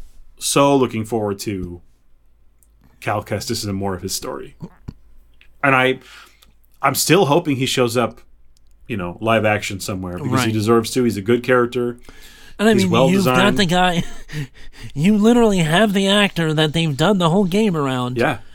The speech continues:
Speaker 2: Is right there.
Speaker 1: He could totally do it. And, uh, you know, they've honored the game in Mando by putting
Speaker 2: Yeah.
Speaker 1: that that robot, or was it Mando or was it Boba? Either way,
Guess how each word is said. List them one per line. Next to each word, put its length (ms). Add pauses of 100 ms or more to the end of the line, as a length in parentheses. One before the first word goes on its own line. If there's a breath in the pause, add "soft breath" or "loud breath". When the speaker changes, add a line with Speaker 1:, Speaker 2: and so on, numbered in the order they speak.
(260 soft breath)
Speaker 2:
Is 540 (160)
right 220
there. 440
Speaker 1:
He 80
could 140
totally 240
do 140
it. 120 (240 loud breath)
And, 280
uh, 380
you 120
know, 220
they've 340
honored 560 (100)
the 160
game 480
in 240
Mando 540
by 120
putting 280
Speaker 2:
Yeah. 40 (160)
Speaker 1:
that 100 (840)
that 220
robot, 320
or 120
was 160
it 80
Mando 200
or 80
was 140
it 100
Boba? 340
Either 200
way, 260